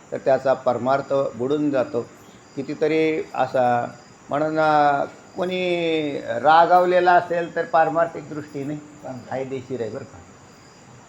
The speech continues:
किंवा बाहेरची लोकंसुद्धा तुमचा तिरस्कार करत असतील तर पारमार्थिक तुमची प्रगती होऊ शकते.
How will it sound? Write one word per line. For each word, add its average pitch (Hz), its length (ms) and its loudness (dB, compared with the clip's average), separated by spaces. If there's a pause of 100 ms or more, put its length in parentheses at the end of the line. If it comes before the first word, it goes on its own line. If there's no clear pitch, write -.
(1040)
किंवा 131 200 0
बाहेरची 123 480 -4
लोकंसुद्धा 156 480 0
तुमचा 139 320 -4
तिरस्कार 160 580 0
करत 160 280 -2
असतील 156 380 -4
तर 156 80 -2
पारमार्थिक 143 540 -2
तुमची 143 320 -10
प्रगती 135 400 -4
होऊ 120 220 -2
शकते. 110 420 -12